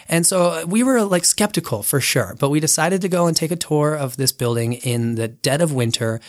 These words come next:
back in two thousand sixteen. At this time, it had been not nec-, it had not been left abandoned, but it had definitely been,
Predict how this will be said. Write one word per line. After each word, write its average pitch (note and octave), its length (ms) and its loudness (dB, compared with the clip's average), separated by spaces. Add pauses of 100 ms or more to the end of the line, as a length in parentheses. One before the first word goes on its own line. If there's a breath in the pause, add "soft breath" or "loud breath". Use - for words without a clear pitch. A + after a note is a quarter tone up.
(140 loud breath)
back A#2+ 180 -2
in A#2+ 80 -4
two B2 120 -2
thousand B2+ 240 -2
sixteen. A2+ 500 -2 (460 loud breath)
At A#2+ 180 -2
this F3 200 2
time, D3 340 2
it C3+ 260 0
had B2+ 220 0
been B2+ 380 0 (360)
not A3 240 2
nec-, F#3 320 2
it E3+ 140 -2
had D#3+ 180 2
not F#3+ 180 2
been E3 120 4
left D3 200 2
abandoned, D3+ 500 2
but C#3 120 4
it B2+ 60 -2
had C3+ 200 -2
definitely D3+ 440 0
been, C3 440 0